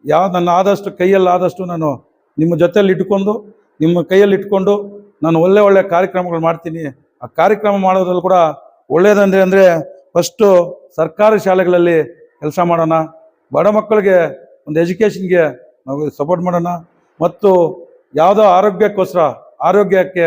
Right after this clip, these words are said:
ಗಮನ ಕೊಡೋಣ. ಇವತ್ತು ರೋಟರಿ ಸಂಸ್ಥೆಯಿಂದ ತಾ-, ಮುಷ್-, ಮು-, ತಾಲೂಕಿನಲ್ಲಿ ಮೂವತ್ತು ಪಂಚಾಯತ್ಗಳಿದೆ. ಒಂದು, ಒಂದು ವೀಕ್ಲಿ ಒಂದು ಪಂಚಾಯತ್ಗೆ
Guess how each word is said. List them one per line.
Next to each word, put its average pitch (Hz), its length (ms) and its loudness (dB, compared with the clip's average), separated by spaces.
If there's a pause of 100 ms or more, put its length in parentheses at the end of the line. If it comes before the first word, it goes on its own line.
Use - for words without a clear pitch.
(100)
ಗಮನ 165 280 -14
ಕೊಡೋಣ. 165 240 -6 (460)
ಇವತ್ತು 185 380 2 (600)
ರೋಟರಿ 208 480 4 (640)
ಸಂಸ್ಥೆಯಿಂದ 196 580 0 (960)
ತಾ-, 160 220 -4 (480)
ಮುಷ್-, 165 440 -6
ಮು-, 180 140 -4 (360)
ತಾಲೂಕಿನಲ್ಲಿ 208 560 2 (500)
ಮೂವತ್ತು 226 320 0
ಪಂಚಾಯತ್ಗಳಿದೆ. 180 760 0 (880)
ಒಂದು, 208 300 4 (1000)
ಒಂದು 190 160 -2
ವೀಕ್ಲಿ 226 300 2
ಒಂದು 202 320 2 (360)
ಪಂಚಾಯತ್ಗೆ 196 560 0